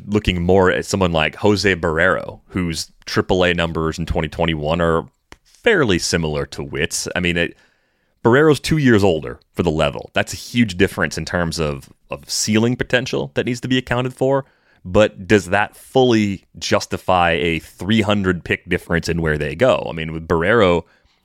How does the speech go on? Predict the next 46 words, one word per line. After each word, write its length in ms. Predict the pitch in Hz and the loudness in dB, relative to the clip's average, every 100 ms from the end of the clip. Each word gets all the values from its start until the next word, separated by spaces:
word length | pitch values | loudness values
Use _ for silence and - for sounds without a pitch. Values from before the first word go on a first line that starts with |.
| _ | _
he 120 | 107 | -2
might 220 | 95 95 | 2 0
have 140 | 98 95 | 0 -4
to 80 | 87 | -4
be 100 | 90 | 0
more 180 | 90 | 2
of 80 | 95 | 2
a 40 | 90 | 0
super 260 | - 101 | -2 -2
utility 460 | 98 95 135 117 85 | -2 0 0 0 0
guy. 260 | 76 67 - | -4 -10 -8
Kyle 240 | - 95 | -4 -2
Farmer 340 | 95 101 104 101 | 0 2 2 0
played 280 | 117 107 95 | 0 0 2
well 200 | 98 104 | 0 2
enough 220 | 101 101 | 0 -2
to 80 | - | -6
probably 560 | - 104 98 98 98 - _ _ _ _ | -4 -4 0 0 0 -6 _ _ _ _
have 280 | 101 98 - | -4 -4 -10
some 300 | - 113 113 | -2 0 0
share 360 | - 107 104 107 | -2 0 2 0
of 140 | 104 | 0
the 80 | 104 | -2
job 400 | 95 90 95 98 | 0 0 2 0
at 80 | - | -2
shortstop 560 | - 101 - 98 92 | -2 -2 0 0 0
to 80 | - | -2
begin 240 | 95 95 | -2 0
the 80 | 87 | -2
season. 500 | 82 139 113 78 65 - _ _ _ _ _ | -2 -2 -2 -2 -8 -14 _ _ _ _ _
So 140 | - 98 | -4 2
you're, 240 | 95 92 | 4 2
you're 120 | 85 92 | 0 0
taking 340 | 117 107 101 | 0 0 0
on 240 | 95 85 | 0 0
playing 320 | 80 127 120 98 | 0 2 2 0
time 240 | 87 80 | -2 -2
risk, 300 | 78 82 - | -2 -2 -2
but 180 | - 85 - - | -2 -2 -4 -10
if 120 | 101 | -8
you're 60 | 107 | 0
taking 240 | 190 151 | 0 2
on 100 | 123 | 0
playing 300 | - 147 107 | 2 2 2
time 280 | 95 82 73 | 0 -2 -2
risk 380 | 73 - - | -4 -6 -10